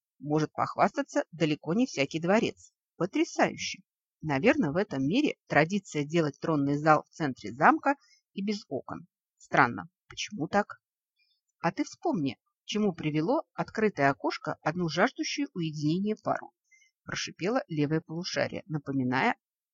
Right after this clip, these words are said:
про принца оборотней. Как выяснилось, его зовут Мартифор, а Корнификус, его отец, пять лет назад добровольно передал бразды правления сыну и теперь только время от времени заменяет монарха, когда любвеобильное чадо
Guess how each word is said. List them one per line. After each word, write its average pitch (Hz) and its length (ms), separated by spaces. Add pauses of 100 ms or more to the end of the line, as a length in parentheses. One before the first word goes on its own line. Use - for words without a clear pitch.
про 143 140
принца 151 480
оборотней. - 600 (1040)
Как - 240
выяснилось, 175 680
его 147 280
зовут 285 400 (320)
Мартифор, - 640 (520)
а 143 100
Корнификус, - 800
его 156 240
отец, - 480 (260)
пять 233 220
лет 220 240
назад 220 360 (160)
добровольно 156 640
передал 220 380
бразды 165 360
правления 208 520
сыну 160 480 (340)
и 165 80
теперь 285 340 (140)
только 208 260
время 147 360
от - 100
времени 311 480
заменяет 160 600
монарха, 247 520
когда 151 300
любвеобильное 147 760
чадо 320 380